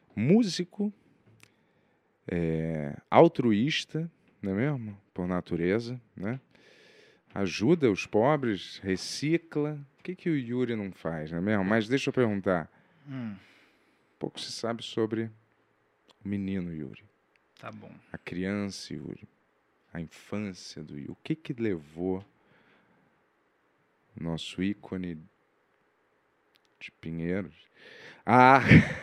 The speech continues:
Speaker 1: <laughs>
Speaker 2: Pode falar
Speaker 1: tomar
Speaker 2: assim o bairro agora?
Speaker 1: <laughs> tomar um mundo de assalto. Ou Oscar Freire, não sei. Um desses lugares hoje em dia, eu não sei
Speaker 2: Oscar
Speaker 1: mais.
Speaker 2: Freire é em Pinheiros ainda, cara.
Speaker 1: É?
Speaker 2: É,
Speaker 1: É,
Speaker 2: é,
Speaker 1: é.
Speaker 2: uma parte dela é, né?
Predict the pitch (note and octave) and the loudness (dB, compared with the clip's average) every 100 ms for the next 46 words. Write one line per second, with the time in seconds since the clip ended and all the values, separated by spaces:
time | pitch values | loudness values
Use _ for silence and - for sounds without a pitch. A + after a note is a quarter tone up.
0 | - D3 - G#3 F3 E3 D3+ C3+ - C3+ | 0 0 2 2 0 -4 -8 -12 -4 -2
1 | C3+ - C3 A#2+ C#3 C3+ D3 C#3 D3+ C3+ | 0 2 6 6 8 6 4 2 2 0
2 | C3+ D3 D#3+ F#3+ F#3 F3 D3 C3 G#2 - | -2 -4 -4 -4 -4 -6 -10 -14 -18 -18
3 | G2+ F#2+ G2+ G2+ G2+ G#2+ G2+ F#2 F2 - | -12 -6 -4 -4 -6 -8 -6 -6 -8 -8
4 | - E2+ D#2+ - B2+ - F2+ E2+ - F2+ | -8 -6 -6 -4 -2 -2 -4 -6 -6 -4
5 | E2 E2 D#2 - D2+ D#2 E2+ F#2 - - | -4 -6 -12 -12 -10 -10 -10 -10 -10 -12
6 | D#2+ E2 E2 D#2 D#2 D#2+ D#2+ E2 D#2 - | -10 -10 -12 -10 -10 -10 -8 -8 -8 -10
7 | D#2 C3+ D3 C3 B2+ C3 C3 - C3 B2+ | -8 -6 -6 -6 -6 -6 -8 -10 -12 -12
8 | A#2+ B2 A#2+ A#2+ B2+ B2+ E3+ C3 - - | -12 -14 -14 -14 -10 -4 -4 -6 -14 -16
9 | C#3+ C#3+ F#3 G3+ D#3+ D#3 C3 - C#3 - | -12 -8 -6 -4 -4 -6 -8 -4 -4 -4
10 | B2+ C3 B2+ A#2 A#2+ | -6 -6 -4 -4 -6